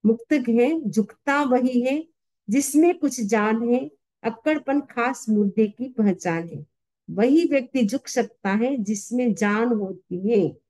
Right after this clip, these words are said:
प्राण होता है। जिसमें जान नहीं है वो एकदम मुर्दा होता है, मुर्दा व्यक्ति कभी झुक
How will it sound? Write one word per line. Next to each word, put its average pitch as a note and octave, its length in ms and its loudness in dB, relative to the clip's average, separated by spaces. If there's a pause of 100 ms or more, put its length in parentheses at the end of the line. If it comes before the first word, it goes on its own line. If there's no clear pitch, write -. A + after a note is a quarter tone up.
(220)
प्राण A#3 300 0
होता G3 460 -4
है। F3+ 380 -2 (360)
जिसमें B3+ 360 0
जान A#3+ 360 2
नहीं A3+ 400 2
है C#4+ 280 -4
वो A#3 360 -4
एकदम G#3+ 320 0
मुर्दा A#3 380 4
होता G3+ 420 -2
है, G#3 280 -4 (360)
मुर्दा B3 420 4
व्यक्ति C4 300 -4
कभी B3 280 0
झुक C#4 160 -4